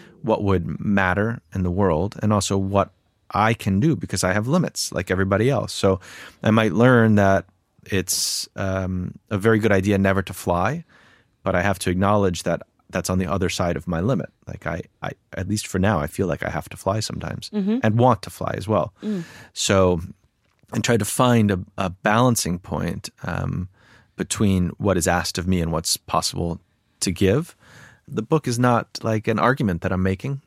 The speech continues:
Speaker 1: to anybody. It's more like sh-, uh, share, sharing a struggle.
Speaker 2: One of the things I loved about the book is the way you talk about this sort of sense of apathy, trying to push yourself to overcome it and to have a sort of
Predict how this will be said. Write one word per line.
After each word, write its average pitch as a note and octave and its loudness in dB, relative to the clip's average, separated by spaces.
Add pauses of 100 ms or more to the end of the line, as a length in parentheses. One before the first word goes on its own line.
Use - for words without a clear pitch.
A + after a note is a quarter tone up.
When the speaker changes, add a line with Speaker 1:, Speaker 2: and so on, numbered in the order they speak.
(140)
Speaker 1:
to - -8
anybody. C3 -2
It's - -6
more A2 2
like G2+ 0 (260)
sh-, - -8
uh, F#2+ 0
share, F#2+ 4
sharing G#2 2
a F2 0
struggle. - -2
Speaker 2:
One A3 0
of G#3+ 0
the G3 -6
things F3+ -2
I F3 -4
loved F#3+ -2
about D#3+ -4
the - -8
book D#3+ -4
is D#3 -8
the D#3+ -4
way E3+ 2
you E3 0
talk F#3 -2
about D#3 -2
this - -4 (920)
sort - 0
of E3 0
sense E3+ 2
of E3 0 (460)
apathy, E3 0 (160)
trying G#3 4
to F#3+ -2
push - 0
yourself F3+ 0
to - -6
overcome F3+ 2
it - -2
and E3 -2
to E3 -8
have F#3+ 0 (520)
a - -2
sort F3+ 2
of F3+ -2